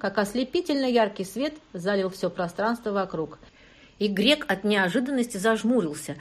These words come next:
прикрыв тыльной стороной ладони глаза. Направленный на него свет прожектора тут же превратился в довольно приятное вечернее освещение,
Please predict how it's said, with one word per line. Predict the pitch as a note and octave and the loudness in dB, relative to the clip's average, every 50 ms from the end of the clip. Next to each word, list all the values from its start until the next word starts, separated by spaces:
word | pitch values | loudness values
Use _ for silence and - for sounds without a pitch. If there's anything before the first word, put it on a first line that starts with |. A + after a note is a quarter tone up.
| - - - - - | -14 -18 -16 -8 0
прикрыв | - A3 A3 - A3+ A3 G#3+ G#3 - | 0 0 0 2 0 0 0 2 0
тыльной | A#3 A3 G3+ F#3+ F3+ | 0 2 2 0 -2
стороной | - - F#3 F3 F3 E3+ F3 A3 C4 | -2 -2 0 2 2 2 2 2 2
ладони | B3+ G#3+ F3+ E3 D3+ E3 F3 F3+ | 4 2 2 2 0 -2 0 0
глаза. | F3+ F3 F3 F3 E3+ E3 E3 D3+ C#3 D3 - - _ _ _ _ - - - - - - | 0 0 0 0 0 0 -2 -4 -6 -8 -10 -16 _ _ _ _ -20 -20 -20 -16 -6 0
Направленный | F3 F#3+ G3+ G3+ - A#3 C4 C4 C4 A#3+ A#3 A#3 A3+ | 2 2 2 4 6 8 8 8 8 6 6 6 6
на | A#3 | 6
него | A#3 A3 A#3 A3+ | 6 4 4 2
свет | - A3 A#3+ A3+ A3 | 4 4 4 4 4
прожектора | - G#3 G3 F#3+ F#3+ C4 E4 D#4+ - - G#3+ F#3 D#3 - - - | 4 2 4 4 6 4 4 4 2 -2 0 0 0 -2 -4 -4
тут | - G3+ B3+ C4 A#3+ | -2 0 0 2 0
же | C4 | 0
превратился | - A3 A3 A3 A3 G#3 G#3+ A#3+ A#3+ A#3+ A#3+ G3+ | 2 4 4 4 4 4 4 2 0 0 0 0
в | F#3 | 2
довольно | G3+ F#3+ F3+ F#3+ F#3 F3+ F3 | 4 4 4 4 2 2 0
приятное | F#3 F3+ F3+ F3+ F3 E3+ - E3+ D#3+ | 0 2 4 4 4 2 2 -4 -4
вечернее | D#3 D#3 - F3+ F3 D#3+ D#3+ D#3 D3 | -4 -4 0 0 0 0 2 -2 -2
освещение, | C#3+ - D3 C#3+ D3 - G#3 A#3 C4 C4+ B3+ A#3+ A#3 | -4 -4 -6 -6 -4 0 0 2 2 2 0 0 -2